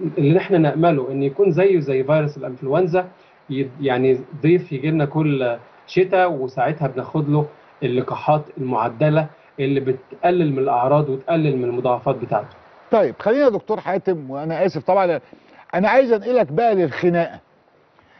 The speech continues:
Speaker 2: اللي هي الخناقة اللي شغالة اليومين دول كده من شركات الأدوية. اللقاح ده ما يأثرش،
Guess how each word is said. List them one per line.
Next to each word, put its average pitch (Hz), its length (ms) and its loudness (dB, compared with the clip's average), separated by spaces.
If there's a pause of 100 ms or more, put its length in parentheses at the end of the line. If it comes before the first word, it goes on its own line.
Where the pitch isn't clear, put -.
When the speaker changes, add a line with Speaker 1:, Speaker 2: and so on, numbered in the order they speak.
(200)
Speaker 2:
اللي 160 160 0
هي 240 400 4 (440)
الخناقة 233 420 0
اللي 214 140 0
شغالة 175 340 0
اليومين 202 360 -2
دول 208 180 2
كده 208 240 0
من 175 120 -6
شركات 156 420 -4
الأدوية. 139 480 -6 (1080)
اللقاح 180 480 0
ده 226 380 0 (560)
ما 175 160 -4
يأثرش، 190 760 -2